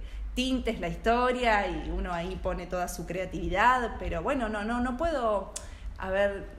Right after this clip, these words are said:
decir que, que no hay algo de mí en esa historia o en cada historia que escribo.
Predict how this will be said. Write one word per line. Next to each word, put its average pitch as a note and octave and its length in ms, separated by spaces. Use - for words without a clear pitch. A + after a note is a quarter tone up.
decir G#3+ 480
que, F3+ 480
que F#3+ 160
no G3+ 180
hay G#3+ 220
algo G3+ 460
de F#3+ 240
mí G#3 400
en F3 180
esa F3 220
historia A3+ 440
o F#3+ 140
en F#3 180
cada G3+ 300
historia F#3 400
que F3+ 80
escribo. E3 380